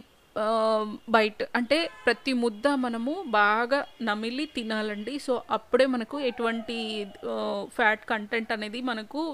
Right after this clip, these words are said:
స్టోర్ కాకుండా ఉంటుంది. So, ఆ విధంగా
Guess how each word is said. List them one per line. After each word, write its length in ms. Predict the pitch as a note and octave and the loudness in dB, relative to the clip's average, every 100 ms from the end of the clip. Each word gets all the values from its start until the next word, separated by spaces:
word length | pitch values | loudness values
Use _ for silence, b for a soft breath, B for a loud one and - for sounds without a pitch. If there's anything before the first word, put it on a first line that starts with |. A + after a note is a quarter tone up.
| A#3 | -6
స్టోర్ 340 | - G#3+ A3 | -2 0 0
కాకుండా 460 | A3 G#3 G#3+ G#3 A3 | -2 -6 -6 -6 -4
ఉంటుంది. 460 | G3+ G3 F#3+ F#3+ F4 B B B B - | -6 -10 -10 -6 -6 B B B B -8
So, 180 | - A3+ A3 A3 A3+ | 0 2 2 2 4
ఆ 120 | A3+ | 6
విధంగా 440 | A3+ A3+ A3+ A3 | 4 0 -2 0